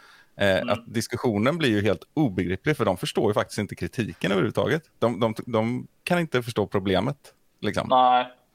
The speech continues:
Speaker 2: man blir ju oftast, eh, man blir ju oftast betraktad som ett troll då.
Speaker 1: Ja.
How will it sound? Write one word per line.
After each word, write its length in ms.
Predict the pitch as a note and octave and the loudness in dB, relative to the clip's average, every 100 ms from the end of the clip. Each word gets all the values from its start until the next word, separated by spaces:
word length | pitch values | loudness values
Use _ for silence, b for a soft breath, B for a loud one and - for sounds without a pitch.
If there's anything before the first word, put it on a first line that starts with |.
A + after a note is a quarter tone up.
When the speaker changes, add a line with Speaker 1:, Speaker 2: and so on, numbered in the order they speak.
| _ | _
Speaker 2:
man 120 | C3+ | 0
blir 120 | D#3 | 4
ju 80 | D#3+ | 4
oftast, 520 | E3 - C#3 - - | 4 4 0 0 0
eh, 600 | D3 C#3 C3 A#2 F#2+ F2 | 4 6 6 6 4 2
man 100 | A#2+ | 2
blir 100 | C#3 | 2
ju 40 | C#3 | 0
oftast 260 | - B2+ | 2 -2
betraktad 400 | C3+ B2+ - - | -2 -4 -2 -2
som 140 | - A#2+ | -2 -6
ett 180 | - - | -6 -4
troll 380 | C3+ C3 C#3 A#2 | -2 0 -2 -2
då. 140 | - - _ B B B B - | -8 -12 _ B B B B 0
Speaker 1:
Ja. 240 | B2 B2 | 2 2